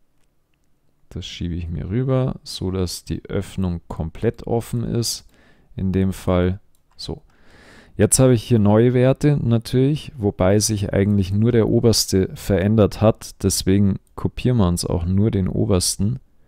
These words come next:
Machen den hier rein, sagen Steuerung und V und dann passt das. So, selbiges, ähm, bei dem zweiten Hallentor. Da haben wir jetzt null Komma null eins.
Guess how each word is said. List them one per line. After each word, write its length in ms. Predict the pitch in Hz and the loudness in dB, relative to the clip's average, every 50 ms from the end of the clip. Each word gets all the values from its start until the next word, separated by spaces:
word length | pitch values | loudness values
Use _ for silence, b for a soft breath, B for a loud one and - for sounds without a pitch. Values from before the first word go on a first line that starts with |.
| b b b b b b b b b b - | b b b b b b b b b b -2
Machen 360 | 95 98 101 101 101 101 95 | 0 0 0 0 -2 -4 -2
den 200 | 95 92 90 87 | -2 0 0 -2
hier 280 | 85 85 92 87 85 | -2 -4 -4 -4 -2
rein, 300 | 95 101 110 117 120 127 - - | 0 0 0 0 -2 -4 -6 -6
sagen 340 | - - - 95 92 92 | -6 -4 -2 -2 -2 -2
Steuerung 500 | - - - 92 87 85 85 85 82 82 | -4 -4 -4 -2 0 2 2 2 2 2
und 140 | 80 82 82 | 0 -2 -4
V 460 | - - - 87 87 92 104 107 113 b b b b b b b b b b | -6 -4 -2 0 2 2 2 0 0 b b b b b b b b b b
und 440 | - - 87 90 90 87 87 - - - _ _ _ _ _ _ - | -6 -2 0 2 2 0 -2 -4 -12 -20 _ _ _ _ _ _ -6
dann 200 | - - 85 85 | -4 -2 -2 -2
passt 500 | - - - - 71 - - - - - | -4 -6 -8 -6 -6 -6 -8 -10 -12 -14
das. 260 | - - - - - - - - - | -14 -14 -14 -16 -16 -20 -20 -20 -12
So, 300 | - - - - - - - - | -8 -6 -6 -6 -6 -8 -20 -18
selbiges, 840 | - - - - 98 101 117 127 127 120 127 127 120 - - - - _ _ _ _ _ - | -10 -6 0 2 2 4 4 2 2 2 2 2 2 0 -4 -6 -8 _ _ _ _ _ -12
ähm, 520 | - - 95 92 92 92 90 92 92 90 92 - - - | -6 -2 -2 0 0 0 0 -2 -4 -6 -8 -12 -14 -6
bei 440 | - 80 80 82 82 82 85 107 - _ _ _ _ _ _ | -4 -2 -2 0 0 -2 -2 -4 -8 _ _ _ _ _ _
dem 200 | - - 82 80 | -10 -10 -10 -10
zweiten 560 | - - - - 85 92 110 - - 123 113 107 | -10 -10 -8 -6 -4 -4 -4 -4 -4 -6 -4 -4
Hallentor. 680 | 110 104 107 107 107 101 - - 101 98 95 98 101 - _ _ _ _ _ b b b b b b b b b b b b - | -2 -2 -2 -2 -2 -4 -4 -2 0 0 0 0 -2 -6 _ _ _ _ _ b b b b b b b b b b b b -6
Da 140 | - 87 85 | -4 -2 -2
haben 160 | 90 95 92 | 0 0 -2
wir 80 | 87 82 | 0 0
jetzt 400 | 82 82 - - - - - - | -2 -2 -4 -6 -8 -8 -6 -6
null 360 | 90 87 92 98 101 110 117 | -4 -2 0 0 0 0 0
Komma 600 | - - - 92 90 90 90 87 85 85 98 95 - _ _ _ _ _ _ _ _ _ _ - - | -2 -4 -4 -2 -2 0 0 0 -2 -4 -6 -12 -16 _ _ _ _ _ _ _ _ _ _ -18 -12
null 360 | 110 90 85 82 80 80 - - | -8 -4 -2 -2 -2 -2 -4 -6
eins. 760 | - 76 - - 104 117 143 147 - - - - - - _ | -8 -8 -4 -2 0 0 0 -2 -2 -4 -6 -8 -10 -16 _